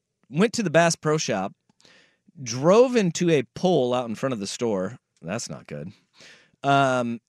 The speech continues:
and then stripped naked, ran into the Bu-, Bass Pro Shops,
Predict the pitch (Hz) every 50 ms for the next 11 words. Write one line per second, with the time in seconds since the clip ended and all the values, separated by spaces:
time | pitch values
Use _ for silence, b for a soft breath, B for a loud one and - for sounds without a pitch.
0 | _ - 160 165 170 165 165 175 175 170 170 165 165 160 170 - _ _ _ _
1 | _ _ - - - - - - 208 - - - - - 160 156 151 156 160 180
2 | 185 - - 110 104 101 131 131 _ _ _ _ _ _ _ b b b b b
3 | b b b - 113 127 147 170 214 240 254 262 254 226 214 196 165 175 180 180
4 | - 160 165 170 170 170 - - - 165 165 175 - - 131 110 107 107 - -
5 | - -